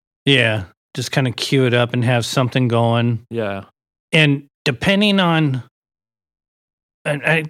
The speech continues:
Speaker 1: vaguely remember, like, Len would just be, "Okay, you know, let's open." But whenever it was my gig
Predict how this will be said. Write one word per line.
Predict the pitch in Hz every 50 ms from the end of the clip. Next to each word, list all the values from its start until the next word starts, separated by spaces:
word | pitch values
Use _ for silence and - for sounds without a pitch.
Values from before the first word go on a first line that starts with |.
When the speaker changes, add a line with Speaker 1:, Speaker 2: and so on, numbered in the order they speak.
| - _ _ -
Speaker 1:
vaguely | 131 135 151 156 170 156 165 160 151
remember, | 143 139 135 131 127 127 123 117
like, | 113 113 -
Len | 127 120 123 120
would | 120 107
just | 110 104 - -
be, | 123 113
"Okay, | 117 135 147 - 175 151 147 139
you | 143 151 151
know, | 139 135
let's | 139 135 123 -
open." | 139 131 143 156 156 - 127 113 113 107
But | 110 120 117 120
whenever | 135 143 147 151 139 147 147
it | 143
was | 127 117 104
my | 113 120 135 175 202
gig | 202 156 131 120 113 117 117 120 123 117